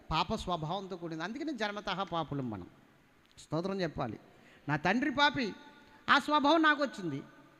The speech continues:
నేను పాపిని, నా స్వభావం నా బిడ్డలోకి వస్తది. పాపం చేయాలన్న ఆలోచనలే వస్తాయి, ఆజ్ఞ అతిక్రమించాలన్న ఆలోచనలే వస్తాయి. ఎందుకంటే ఆడు పాపి అయిపోయాక పుట్టాడు కాబట్టి మానవుడు.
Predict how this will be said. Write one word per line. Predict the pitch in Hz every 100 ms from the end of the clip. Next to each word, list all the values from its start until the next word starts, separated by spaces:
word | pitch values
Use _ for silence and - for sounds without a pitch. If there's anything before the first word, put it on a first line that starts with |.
| _ -
నేను | 202 262 262
పాపిని, | 277 302 277 214 220 -
నా | 220
స్వభావం | 269 294 302 339 330
నా | 302
బిడ్డలోకి | 320 330
వస్తది. | 294 285 165 156
పాపం | 247 277 320
చేయాలన్న | 285 320 320 311
ఆలోచనలే | 311 311 311 330
వస్తాయి, | 302 - 135 - - - - _ _ -
ఆజ్ఞ | 156 233 247
అతిక్రమించాలన్న | 277 277 302 320 320 320 311 311
ఆలోచనలే | 302 302 311 320
వస్తాయి. | 285 - 156 - - - _ _ _ _ _ _ _ -
ఎందుకంటే | 170 247 254
ఆడు | 233
పాపి | 196 226 247
అయిపోయాక | 262 220 269 269 277 254
పుట్టాడు | - 254 220
కాబట్టి | 170 147 -
మానవుడు. | 131 131 123 104